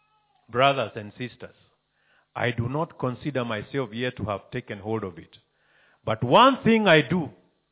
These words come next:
forgetting what is behind and straining toward what is ahead." The question I need to ask you, what is ahead of you? What are you straining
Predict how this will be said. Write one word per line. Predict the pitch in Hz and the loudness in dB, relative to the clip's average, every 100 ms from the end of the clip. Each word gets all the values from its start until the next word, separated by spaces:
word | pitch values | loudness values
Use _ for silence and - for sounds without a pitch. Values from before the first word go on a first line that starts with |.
| _ _ _ _ _ _ _ _ | _ _ _ _ _ _ _ _
forgetting | 147 139 - 190 190 190 208 | 2 2 2 2 2 0 0
what | 165 151 143 | 4 4 4
is | 98 | -4
behind | 98 95 113 87 - - _ _ _ _ _ _ _ - | -8 -4 -6 -6 -18 -20 _ _ _ _ _ _ _ 0
and | 147 151 - | 2 2 0
straining | - - 254 285 302 294 302 302 | -4 4 8 8 8 6 4 4
toward | - 208 202 220 202 135 - - _ _ _ _ | 4 10 12 12 12 8 0 -14 _ _ _ _
what | 117 127 139 - - - _ _ _ _ | 0 2 2 -2 -20 -20 _ _ _ _
is | 101 95 - - | -14 -12 -16 -16
ahead." | 85 113 95 - - | -14 -10 -10 -10 -14
The | 110 | -8
question | 139 135 131 | -4 -4 -4
I | 113 | -6
need | 110 120 | -6 -8
to | 117 - | -10 -8
ask | 113 113 - | -8 -8 -16
you, | 95 - _ _ _ _ _ _ _ - | -20 -20 _ _ _ _ _ _ _ -4
what | 120 233 254 - - - - _ _ _ | 4 6 6 -2 -12 -12 -14 _ _ _
is | 131 120 | -10 -4
ahead | 117 95 113 101 | -4 -2 -4 -4
of | 82 | -6
you? | 82 - _ _ _ _ _ _ _ _ _ _ _ _ _ | -14 -20 _ _ _ _ _ _ _ _ _ _ _ _ _
What | 110 127 269 277 | 4 8 8 8
are | 226 208 | 2 4
you | 208 | 4
straining | 208 - - - 220 233 220 165 98 | 2 -6 -8 8 8 10 6 4 0